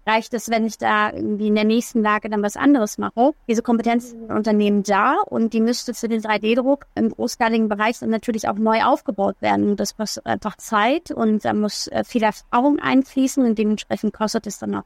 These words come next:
Geld. Und die additive Funktionalisierung ist einfach ein Ansatz, groß großskalige Strukturen mit etablierten Verfahren zu fertigen, für die die Kompetenz in-house vorhanden ist, wo man Erfahrung mit hat, was schnell geht,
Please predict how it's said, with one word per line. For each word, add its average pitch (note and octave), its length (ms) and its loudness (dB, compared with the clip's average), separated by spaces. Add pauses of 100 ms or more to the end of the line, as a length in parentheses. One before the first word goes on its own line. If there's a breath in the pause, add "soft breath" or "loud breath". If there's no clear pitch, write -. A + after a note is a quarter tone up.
Geld. C4 340 2 (420)
Und A3 320 0
die G#3+ 120 0
additive C#4+ 420 0
Funktionalisierung A#3+ 920 2
ist B3 120 -2
einfach A3 300 -4
ein G#3+ 140 0
Ansatz, B3 560 0 (140)
groß B3 320 0 (240)
großskalige C4 500 -2
Strukturen C#4 720 0 (360)
mit A#3+ 240 2
etablierten A#3 460 0
Verfahren A3 460 -2
zu - 140 -12
fertigen, D4 480 2
für C4 140 -2
die A3 100 0
die G#3+ 80 -4
Kompetenz A3+ 560 -2
in-house G#3+ 400 0
vorhanden C#4 460 0
ist, C#4 260 0
wo A#3 80 -2
man G#3+ 180 0
Erfahrung C4+ 400 2
mit A#3+ 200 0
hat, A#3 160 -4
was G#3 100 -6
schnell B3 340 2
geht, B3 300 0